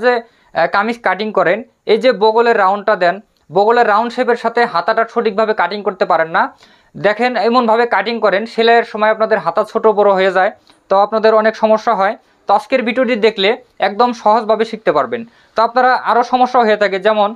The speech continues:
কামিজটা আপনারা কাটিং করেন, নিচের সাইডটা ঝুলে যায়, তো কিভাবে কাটিং করলে নিচের সাইডটা ঝুলে যাবে না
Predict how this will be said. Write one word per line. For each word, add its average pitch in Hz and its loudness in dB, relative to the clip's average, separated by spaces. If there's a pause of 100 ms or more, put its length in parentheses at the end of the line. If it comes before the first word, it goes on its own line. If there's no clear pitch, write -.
(280)
কামিজটা 226 -2
আপনারা 240 0 (100)
কাটিং 196 -2 (100)
করেন, 208 2 (420)
নিচের 220 0
সাইডটা 196 0 (100)
ঝুলে 190 2
যায়, 120 -2 (280)
তো 180 -6 (100)
কিভাবে 254 2 (120)
কাটিং 202 -2
করলে 240 2
নিচের 233 -2
সাইডটা 190 -2
ঝুলে 175 2
যাবে 160 2
না 202 2